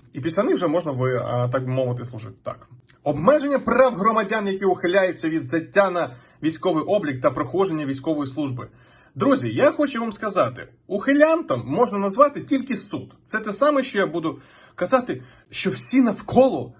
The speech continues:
злодії, от всі навколо крадуть гроші. От ви теж крадете, ви зараз дивитеся, ви крадете гроші. Або ви любите дітей не тою любов'ю, якою треба, ви розумієте? А не можна просто так брати і казати на людей ухилянти. Ухилян це, якщо доведено. Якщо не доведено, не ухилянт.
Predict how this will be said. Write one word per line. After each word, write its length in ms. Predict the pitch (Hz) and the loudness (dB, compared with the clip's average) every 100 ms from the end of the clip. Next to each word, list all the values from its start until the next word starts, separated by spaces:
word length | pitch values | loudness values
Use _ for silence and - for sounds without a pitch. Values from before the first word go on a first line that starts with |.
| - | -10
злодії, 540 | 123 160 147 104 - | -2 2 2 0 -6
от 100 | 135 | -8
всі 160 | - 247 | -2 -2
навколо 420 | 202 - 277 254 | -2 0 0 0
крадуть 380 | 175 147 175 156 | -2 -2 -2 -4
гроші. 380 | 123 110 - | -6 -8 -8
От 140 | 143 165 | -8 -4
ви 120 | 214 | -4
теж 220 | 226 117 | -2 -4
крадете, 280 | - 127 135 | -4 -10 -6
ви 60 | 131 | -2
зараз 180 | 160 | -2
дивитеся, 320 | 160 240 240 156 | -2 -6 -4 -4
ви 80 | |
крадете 320 | 151 139 180 160 | -2 -2 -4 -4
гроші. 380 | 143 120 - - - - | -8 -8 -10 -16 -18 -6
Або 300 | 131 156 285 | -2 2 2
ви 200 | 262 247 | 2 -4
любите 280 | 220 214 208 | -4 -6 -6
дітей 340 | 151 165 226 | -8 -6 -2
не 120 | 196 | -2
тою 200 | 165 185 | -2 0
любов'ю, 340 | 175 151 165 151 | 0 0 0 0
якою 300 | 139 151 135 | -2 -2 -2
треба, 300 | 120 101 98 | -4 -6 -8
ви 80 | 113 | -10
розумієте? 480 | 123 151 214 120 - - - - - _ - - | -6 -6 -6 -8 -12 -18 -20 -20 -20 _ -12 -4
А 80 | |
не 140 | 135 254 | 2 6
можна 320 | 285 240 135 | 6 4 0
просто 240 | 131 - | -6 -6
так 160 | 131 170 | -2 0
брати 280 | 147 190 151 | 0 0 -2
і 40 | |
казати 380 | 131 135 180 143 | -4 -2 -2 -2
на 120 | 127 | -4
людей 220 | 127 127 | -2 -2
ухилянти. 560 | 143 127 117 98 - - - | -4 -6 -8 -10 -14 -18 -14
Ухилян 440 | 139 247 370 381 | -4 2 2 2
це, 220 | 311 214 | -2 -4
якщо 220 | 175 - | -6 -6
доведено. 500 | 208 151 123 117 104 123 | -4 -2 -2 -4 -10 -10
Якщо 220 | 165 254 | -6 -4
не 80 | 254 | -2
доведено, 480 | 262 262 285 190 147 | -2 -2 -2 -2 -2
не 140 | 233 | -2
ухилянт. 480 | 208 - 160 110 | -2 -2 -4 -6